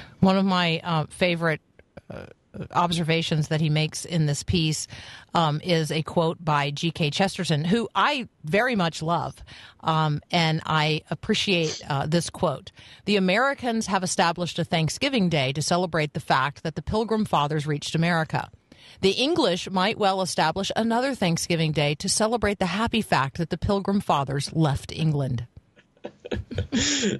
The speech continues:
Speaker 2: that's such a great quip from Chesterton, right? Uh.
Speaker 1: Right. The things that we celebrate and the things that we think, you know, "Hey, this is worthy of my acknowledging God's goodness and his grace, his provision,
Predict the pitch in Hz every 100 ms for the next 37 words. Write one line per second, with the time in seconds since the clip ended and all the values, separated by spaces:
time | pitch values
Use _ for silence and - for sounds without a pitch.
0 | - - 156 156 151 139 143 143 123 127
1 | - 117 - 107 104 101 92 87 85 95
2 | 98 - - - - - - _ _ -
3 | - - 247 247 240 226 170 - - -
4 | 330 359 254 302 392 403 262 269 - 202
5 | 220 220 220 214 - 190 185 180 196 214
6 | 202 - 196 202 202 - 196 185 185 -
7 | - 170 156 156 214 220 175 185 247 196
8 | 190 190 175 165 165 170 165 180 165 156
9 | 165 175 175 175 160 147 147 202 196 190
10 | 175 160 151 135 170 170 165 - 151 -
11 | 139 180 196 190 175 170